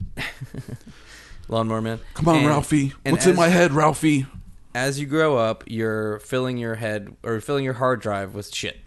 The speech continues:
Speaker 2: Yes.
Speaker 1: Right?
Speaker 2: Yes.
Speaker 1: And there's, um, let's say that there's a, uh, partition in your brain for operating system, so, like, hey, walking, talking, whatever. There's multiple partitions, and one of which is art appreciation.
Speaker 2: Okay.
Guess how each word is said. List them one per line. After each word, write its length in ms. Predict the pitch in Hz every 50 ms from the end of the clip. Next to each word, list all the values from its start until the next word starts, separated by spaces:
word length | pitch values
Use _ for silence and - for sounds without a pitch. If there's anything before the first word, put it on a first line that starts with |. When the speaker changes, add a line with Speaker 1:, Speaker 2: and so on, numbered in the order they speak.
| - -
Speaker 2:
Yes. 300 | - 104 - - - - 117
Speaker 1:
Right? 280 | 107 107 107 104 - - -
Speaker 2:
Yes. 280 | - - 127 - - - -
Speaker 1:
And 180 | - 117 117 120
there's, 320 | 117 117 117 113 104 - -
um, 500 | 117 113 110 110 107 107 104 101 98 - _ - - _ _ - _ _ -
let's 160 | 131 127 -
say 140 | - 135 127
that 180 | 123 120 104
there's 300 | - 117 117 113 107 107 -
a, 580 | - 110 110 107 104 104 104 104 104 95 - - _ _ - - - _ _ -
uh, 240 | - 104 110 101 95
partition 600 | - - 127 123 - - 160 151 - 139 120 123 120
in 60 | 117
your 100 | 120 123
brain 520 | 107 113 110 110 107 107 107 107 107 107 104
for 520 | - - 110 107 104 104 104 104 104 - -
operating 420 | 113 113 107 117 113 113 110 110
system, 560 | - 120 104 - - 113 110 110 104 107 117 -
so, 140 | - - 110
like, 200 | 107 104 - -
hey, 160 | - 123 120
walking, 420 | - 110 113 113 110 110 - 110 101
talking, 240 | 120 110 104 101 104
whatever. 240 | 104 110 110 101 - - - - _ -
There's 160 | 139 156 175
multiple 320 | 185 180 170 156 147 127
partitions, 480 | 117 127 120 110 113 104 107 107 98 101
and 180 | - 120 123 139
one 120 | 170 196
of 120 | 202 170 135
which 320 | 127 123 113 - - - _
is 300 | 120 117 113 107 104 - - _ -
art 260 | - 123 127 123 - -
appreciation. 760 | 110 - 120 117 104 - - 98 85 71 - - - - - - -
Speaker 2:
Okay. 240 | - 110 127 123